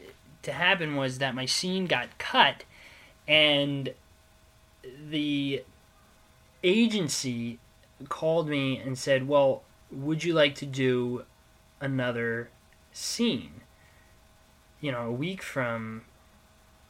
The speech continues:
whenever that was that they called me, Thursday, Friday, I can't keep it all straight. Uh, and I was like, "Sure, you know, I'll do, I'll do the two days, that's fine." So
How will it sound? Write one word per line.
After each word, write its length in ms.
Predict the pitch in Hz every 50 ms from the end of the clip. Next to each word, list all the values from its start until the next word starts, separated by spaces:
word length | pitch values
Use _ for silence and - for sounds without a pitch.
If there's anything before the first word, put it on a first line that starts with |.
| - 120
whenever 360 | 117 123 120 120 117 117 113
that 180 | 110 110 107 110
was 220 | 113 117 107 110
that 100 | 110 104
they 140 | - 110 113
called 340 | - - 160 160 156 135 113
me, 220 | 113 117 117 120 123 - - _ _
Thursday, 580 | - 127 135 139 135 127 131 131 123 123 127 131
Friday, 640 | 127 - - 123 117 117 120 123 127 135 135 127 135 123 - 110
I 100 | 113 123
can't 300 | 127 - - 135 127 113
keep 200 | - 127 120 120
it 100 | 113 113
all 140 | 113 110 110
straight. 380 | - - - 135 123 120 117 - - - - - - - - - - - - -
Uh, 460 | 151 147 143 143 135 131 127 127 120 - - - - - - - - _ _ - - - _ _ _
and 120 | - 143 151
I 80 | 151
was 100 | 160 156
like, 140 | 156 160 147
"Sure, 240 | - - 202 143 117
you 120 | 120 127
know, 140 | 131 135 135
I'll 220 | 135 131 135 147 143
do, 580 | 147 151 147 147 147 143 143 143 143 139 131 - -
I'll 80 | 156
do 160 | 160 165 165 156
the 80 | 147
two 160 | 139 - 139
days, 240 | 127 123 120 123 127
that's 160 | 123 120 120
fine." 320 | - - 160 131 117 101 - - - _ _ _ _ _ _ _ _ - _ _ _ _ - - - -
So 580 | - - - 175 160 156 151 147 147 143 135